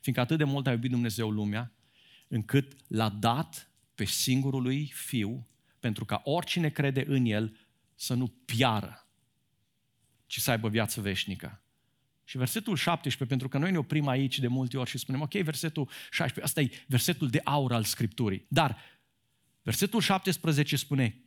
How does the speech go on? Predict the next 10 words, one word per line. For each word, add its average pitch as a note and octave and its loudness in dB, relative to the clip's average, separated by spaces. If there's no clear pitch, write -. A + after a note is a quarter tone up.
„Căci C#4+ 4
Dumnezeu C#3 4
nu F#3+ 8
l-a C#4 8
trimis A3+ 8
pe G#3+ 4
Fiul G#3+ 4
Său G#3 4
în F3 10
lume F3 8